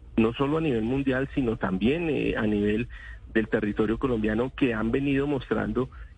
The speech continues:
cambios que da lugar a que la, la agricultura, por ejemplo,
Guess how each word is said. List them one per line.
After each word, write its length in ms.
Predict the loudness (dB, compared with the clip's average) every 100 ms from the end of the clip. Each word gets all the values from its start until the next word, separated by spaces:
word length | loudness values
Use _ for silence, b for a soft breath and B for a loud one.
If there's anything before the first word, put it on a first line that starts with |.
| -2
cambios 540 | 0 2 2 0 -2 -4
que 160 | 0 2
da 100 | 2
lugar 480 | 0 0 -2 -4 -8 -8 -4
a 120 | -4
que 500 | 2 4 4 2 0
la, 640 | 2 2 0 -2 -2 -4 -2
la 160 | 0 2
agricultura, 720 | 2 0 0 -2 2 0 0
por 140 | 0 0
ejemplo, 460 | 0 -2 -2 -4